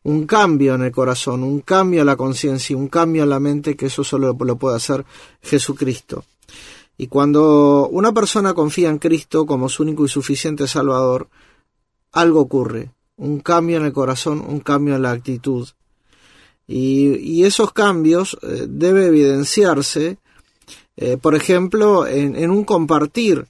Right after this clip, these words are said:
como dice Romanos doce trece, para las necesidades de aquellos que son cristianos y también de aquellos que no lo son. Decía el apóstol Pablo en Romanos capítulo doce,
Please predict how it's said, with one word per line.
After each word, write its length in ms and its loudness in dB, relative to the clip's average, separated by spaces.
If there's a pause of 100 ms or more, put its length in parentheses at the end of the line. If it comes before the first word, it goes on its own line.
(140)
como 240 0
dice 200 2
Romanos 440 0
doce 280 0
trece, 420 -2
para 260 0
las 160 0
necesidades 1080 0 (840)
de 160 -2
aquellos 340 -2
que 120 -2
son 200 -4
cristianos 880 -4 (880)
y 100 -10
también 320 -2
de 60 -2
aquellos 300 -4
que 100 -6
no 120 -6
lo 80 -8
son. 440 -10 (1200)
Decía 280 0
el 80 4
apóstol 480 0
Pablo 440 4
en 100 0
Romanos 600 -2
capítulo 600 0
doce, 540 0